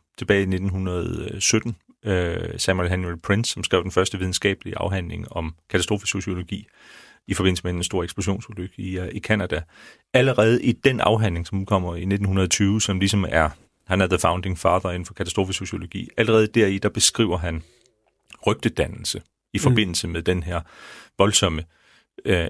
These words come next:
Speaker 1: eksplosionsulykke, som slår to tusind mennesker ihjel i, øh, i Halifax, øh, hvor han beskriver,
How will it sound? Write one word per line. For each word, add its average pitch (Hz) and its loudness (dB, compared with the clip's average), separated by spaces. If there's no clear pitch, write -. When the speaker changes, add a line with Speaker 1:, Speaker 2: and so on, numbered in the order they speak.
Speaker 1:
eksplosionsulykke, 87 -2
som 87 -8
slår 90 -4
to 92 -2
tusind 92 -6
mennesker 87 -4
ihjel 85 -4
i, 101 -10
øh, - -10
i 92 -2
Halifax, 92 -4
øh, 95 4
hvor 90 2
han 90 0
beskriver, 95 0